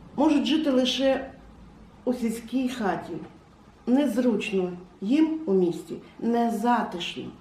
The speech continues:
І повітря не таке чисте, і гуркоту забагато для таких тендітних створінь.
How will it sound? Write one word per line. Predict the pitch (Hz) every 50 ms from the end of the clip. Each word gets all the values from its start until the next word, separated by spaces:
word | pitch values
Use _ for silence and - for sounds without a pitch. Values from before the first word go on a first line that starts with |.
| - - - - - - - - - - -
І | -
повітря | 226 - 269 269 262 311 311 - 269 294 277 - - - - - - - - -
не | 254 269 262
таке | 269 277 262 - 269 269 254
чисте, | - - 277 277 247 - - - 254 247 - - - - - - - - - - - -
і | - - 240
гуркоту | 254 311 359 392 - - 214 - - 202
забагато | 185 185 226 - 202 240 - 302 320 302 - 202 165
для | 175 196
таких | 196 233 233 226 233 269 262 247 -
тендітних | - 247 240 254 247 247 269 285 - - 233 233 226
створінь. | - - - 285 269 302 294 277 262 208 185 170